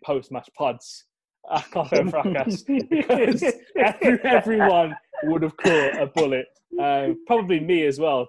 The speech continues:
for trying to defend certain people. But, um, but yeah, um, how did you feel about last Thursday, and did it raise any alarms going into the remainder of this season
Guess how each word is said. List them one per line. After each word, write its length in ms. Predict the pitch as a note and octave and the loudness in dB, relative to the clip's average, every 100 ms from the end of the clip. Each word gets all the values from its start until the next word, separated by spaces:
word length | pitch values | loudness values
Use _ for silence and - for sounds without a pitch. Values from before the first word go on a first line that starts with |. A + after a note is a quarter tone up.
| - | -8
for 120 | C#3 | -12
trying 180 | - C3+ | -6 -6
to 60 | |
defend 420 | B2 B2+ C#3+ C3 B2 | -6 -6 -4 -6 -6
certain 260 | B2+ A#2 | -8 -8
people. 300 | C3 A#2+ A#2 | -10 -10 -10
But, 240 | A2+ B2 B2+ | -6 -6 -4
um, 380 | B2 A#2+ A#2+ A#2+ _ _ _ - C3+ B2 C3 | -4 -4 -8 -16 _ _ _ -18 -12 -12 -10
but 140 | C#3 | -6
yeah, 300 | C#3+ C#3 A#2+ - D3 | -2 0 -2 -6 -4
um, 440 | C#3 C3+ C3 C3 - _ - - _ | -2 -2 -4 -10 -16 _ -20 -20 _
how 160 | F3 | -6
did 100 | F3 | -6
you 80 | F3+ | -6
feel 140 | F3+ E3 | -4 -4
about 160 | D3 | -4
last 180 | C#3+ - | -6 -6
Thursday, 380 | D3 C3 C3 B2 | -4 -2 -4 -6
and 100 | B2 | -6
did 100 | C#3 | -8
it 120 | C#3+ C3 | -10 -12
raise 480 | B2+ C3 C3 B2 - B2+ | -6 -4 -4 -6 -12 -14
any 140 | A#2+ | -12
alarms 680 | A2+ A#2 A2+ A2+ A2+ A2+ _ - - | -12 -10 -8 -8 -10 -14 _ -20 -8
going 340 | C3 A#2 A#2 A#2+ | -6 -6 -10 -16
into 520 | A2+ _ B2 A2+ A2 | -18 _ -18 -18 -16
the 60 | A#2 | -10
remainder 340 | C3 D3+ C3 | -8 -6 -8
of 60 | A2+ | -10
this 140 | A#2 | -14
season 300 | B2 A#2 A#2 | -14 -14 -16